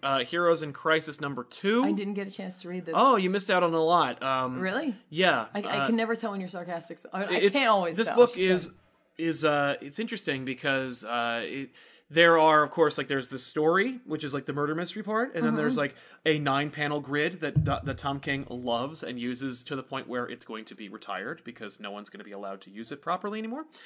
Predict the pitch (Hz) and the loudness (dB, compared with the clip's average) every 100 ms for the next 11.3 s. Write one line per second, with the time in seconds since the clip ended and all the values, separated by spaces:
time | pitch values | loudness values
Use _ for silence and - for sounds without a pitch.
0 | - - - 151 151 147 156 170 160 156 | -20 -12 -4 0 0 0 2 6 6 4
1 | 156 - _ 147 160 151 - _ - 214 | -2 -20 _ -4 -2 -2 -8 _ -8 -6
2 | 190 190 196 170 160 - 156 - 160 147 | -4 0 2 2 0 0 0 0 -4 -2
3 | 143 202 208 220 202 175 175 156 135 135 | -2 -2 2 4 6 4 4 2 0 -2
4 | 165 185 143 104 - 127 151 151 147 139 | 2 2 2 -2 -4 -6 -2 -2 -2 0
5 | 196 196 214 233 220 214 - - 170 175 | 0 0 -2 0 0 -2 -10 2 8 8
6 | 180 170 151 - _ 120 156 170 165 160 | 8 4 4 -4 _ -6 0 4 4 2
7 | - 160 151 156 156 170 160 285 - 277 | -2 0 4 4 2 0 2 0 -2 -4
8 | 262 160 302 254 156 131 175 233 269 294 | -2 -2 0 0 -2 -4 6 6 6 6
9 | 214 220 214 214 226 196 196 185 196 147 | 6 4 -2 -2 -2 -2 -6 -6 -6 -4
10 | 139 277 - - 170 185 190 185 151 123 | 4 4 4 -8 0 2 4 4 4 4
11 | 139 247 | 2 0